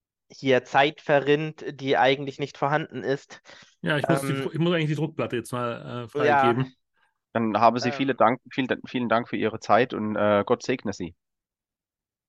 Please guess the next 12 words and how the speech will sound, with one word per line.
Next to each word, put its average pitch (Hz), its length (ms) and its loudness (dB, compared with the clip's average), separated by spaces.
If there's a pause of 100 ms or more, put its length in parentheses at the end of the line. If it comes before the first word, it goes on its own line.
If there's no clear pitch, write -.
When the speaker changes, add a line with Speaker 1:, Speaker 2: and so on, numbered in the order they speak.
(1500)
Speaker 2:
Ihnen 208 140 -2
auch 202 100 6
noch 165 140 8
einen 131 320 2
schönen 131 400 2
Abend. 123 720 -2 (280)
Oh 101 260 -10 (100)
Gott, - 440 -18
das - 160 -18
wird 104 200 -18
wieder 104 220 -10
heute 101 340 -8